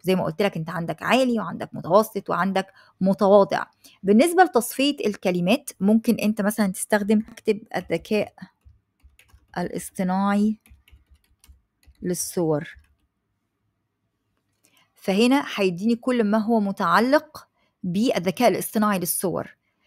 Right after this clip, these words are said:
هبتدي أحمل ك سي اس في ملف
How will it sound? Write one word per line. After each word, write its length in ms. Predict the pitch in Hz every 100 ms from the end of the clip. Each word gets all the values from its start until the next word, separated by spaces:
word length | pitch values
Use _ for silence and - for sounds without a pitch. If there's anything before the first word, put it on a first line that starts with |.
| _
هبتدي 400 | - 175 233 208 -
أحمل 640 | - 226 190 156 151 185 _ -
ك 260 | 196 190
سي 340 | - - 208 -
اس 200 | - 185
في 240 | 165 214
ملف 520 | 185 170 285 - -